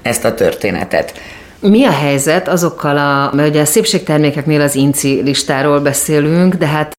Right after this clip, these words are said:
Speaker 2: az ételeknél is meg kell nézni az összetevőket.
Speaker 1: Mélyen egyetértek vele.
Speaker 2: Egy kicsit ebbe is azért okosíts ki, hogy mi az, amit figyeljünk, vagy hogy milyen szemmel nézzük egyáltalán ezeket az összetevő listákat, amiket ugye a csomagoláson találunk jó esetben.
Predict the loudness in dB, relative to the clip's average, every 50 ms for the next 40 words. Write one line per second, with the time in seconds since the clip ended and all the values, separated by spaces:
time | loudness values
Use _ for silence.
0 | -6 -2 0 0 0 2 0 -2 -2 -2 -2 0 0 0 0 0 -2 -2 -2 -2
1 | -2 -2 0 2 2 2 2 2 0 2 0 0 -2 -2 -2 -4 -4 -4 -4 -4
2 | -4 -6 -6 -6 -8 -10 -10 -12 -6 -2 0 0 2 0 0 -2 -4 -4 -4 -4
3 | -4 -4 -4 -4 -6 -6 -8 -10 -8 -6 -6 -6 -6 -6 -8 -10 -12 -8 -4 -4
4 | -2 -2 0 0 0 2 2 0 0 2 2 0 0 0 0 0 2 2 0 0
5 | 0 -2 -2 -2 -2 -2 -2 -4 -4 -2 0 0 0 2 2 4 4 4 4 4
6 | 2 2 0 0 0 -2 -2 -2 0 0 0 0 0 -2 -4 -2 0 2 2 2
7 | 4 2 2 2 0 0 2 2 0 0 0 -4 -2 0 2 2 4 2 2 2
8 | 2 4 4 4 4 4 2 2 2 0 -2 -2 -2 0 0 0 0 -2 -2 -2
9 | -2 -2 -2 -2 -4 -4 -4 -4 -4 -4 -2 -2 0 0 2 2 0 0 -2 -2
10 | -2 -2 0 0 0 2 0 0 -2 -2 -4 -4 -4 -4 -2 0 0 0 0 -2
11 | -2 -2 0 0 2 2 2 2 0 0 -2 -2 -2 0 0 0 0 0 0 0
12 | -2 -2 -2 0 -2 -2 -2 -2 -2 -2 -2 -2 -2 -4 -4 -4 -4 -4 -2 -2
13 | 0 0 -2 -2 -2 -4 -6 -6 -6 -8